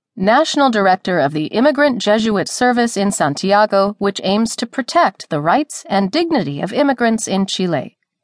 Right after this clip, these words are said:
Yaksic said Chile's federal and state institutions have failed to use even their limited authority to regulate the condition of existing homes,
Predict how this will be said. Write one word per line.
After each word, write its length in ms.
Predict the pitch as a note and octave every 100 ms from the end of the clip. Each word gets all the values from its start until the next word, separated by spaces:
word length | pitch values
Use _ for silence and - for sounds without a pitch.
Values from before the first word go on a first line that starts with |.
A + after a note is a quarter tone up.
| _ _ -
Yaksic 480 | G#3 F4+ - G#4 -
said 300 | - B3 G#3+
Chile's 480 | - F4 E4 B3 -
federal 460 | A#3 A#3+ A#3+ A#3
and 200 | E3 E3
state 300 | - F#3+ G3+
institutions 800 | E3+ - D3 - G3 F#3+ F#3+ F#3
have 220 | A3 G#3+
failed 440 | - G3+ B3 D4 C#4
to 100 | -
use 400 | A3 A3+ A#3 G3+
even 320 | F3+ A3 A#3
their 160 | G#3+ G3+
limited 360 | G3+ D4+ A3 C#3
authority 600 | B2+ - F3 F3+ F3 F3
to 160 | F#3
regulate 600 | F3 F#3 C4 B3+ F#3+ F3
the 100 | F3
condition 580 | - F3+ C#4+ E4 F#3 E3
of 140 | E3
existing 480 | F#3+ F3 D3+ - C#3+
homes, 560 | D#3+ C4 B3 D3 D3